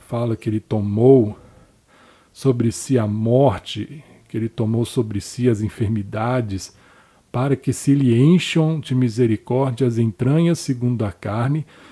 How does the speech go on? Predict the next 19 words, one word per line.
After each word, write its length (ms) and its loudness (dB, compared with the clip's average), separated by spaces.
para 220 2
que 180 2
saiba 440 2
segundo 400 0
a 40 2
carne 300 0
como 300 2
socorrer 520 2
seu 220 0
povo 440 2
de 140 -6
acordo 420 0
com 100 -2
suas 280 0
enfermidades. 720 -4
Então, 240 0
é 40 4
um 60 4
lembrete 680 0